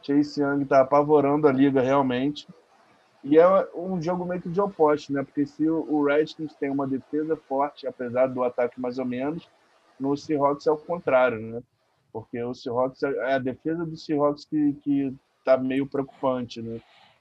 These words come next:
Só que eu acho que o, o futebol team, apesar de ter a figura do Alex Smith, que a gente acaba torcendo, é,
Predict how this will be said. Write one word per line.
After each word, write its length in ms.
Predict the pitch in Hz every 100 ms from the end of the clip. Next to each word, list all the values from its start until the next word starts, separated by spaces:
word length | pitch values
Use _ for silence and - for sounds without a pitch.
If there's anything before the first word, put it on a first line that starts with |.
| _ _
Só 200 | - 160
que 120 | 185
eu 180 | 185 175 160
acho 200 | 185 190
que 60 | -
o, 380 | 190 180 170 156 _ _ _ _ _ -
o 220 | 165 156
futebol 400 | 160 151 151 147
team, 180 | 151 156
apesar 300 | 151 143 156
de 120 | -
ter 120 | 160
a 20 |
figura 420 | 160 151 131 135
do 140 | 139 135
Alex 280 | 135 139 -
Smith, 280 | 135 135 135
que 80 | 147 143
a 40 |
gente 160 | 123 127
acaba 400 | 127 123 127 131
torcendo, 680 | 123 117 - 139 160 139 - _ _ _ _
é, 520 | - 120 117 117 107